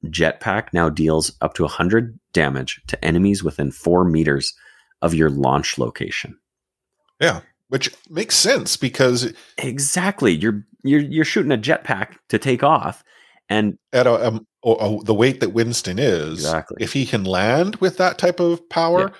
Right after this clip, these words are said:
Speaker 2: there has to be a significant force to propel him
Speaker 1: Yeah.
Speaker 2: up.
Speaker 1: And I was, I was reading through some of these, and I was kind of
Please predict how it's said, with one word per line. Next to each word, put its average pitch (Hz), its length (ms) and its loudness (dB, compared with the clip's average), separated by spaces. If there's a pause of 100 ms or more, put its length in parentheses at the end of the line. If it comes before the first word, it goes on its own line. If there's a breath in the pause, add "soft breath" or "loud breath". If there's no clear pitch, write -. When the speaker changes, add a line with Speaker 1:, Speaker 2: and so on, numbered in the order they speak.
(120 loud breath)
Speaker 2:
there 117 100 -2
has 120 220 0
to - 60 -14
be 113 120 2
a 101 120 2
significant 165 580 -6
force 120 320 2
to - 80 -18
propel - 380 -6
him 87 80 -8
Speaker 1:
Yeah. 78 100 -6
Speaker 2:
up. - 120 -16 (360 loud breath)
Speaker 1:
And 110 100 2
I 120 120 4
was, 135 240 2
I 113 100 4
was 143 160 0
reading 101 220 2
through 90 140 -2
some 82 160 -8
of 73 60 -6
these, 73 140 -6
and 78 140 -6
I 80 100 -4
was 104 160 0
kind 104 240 0
of 87 160 -6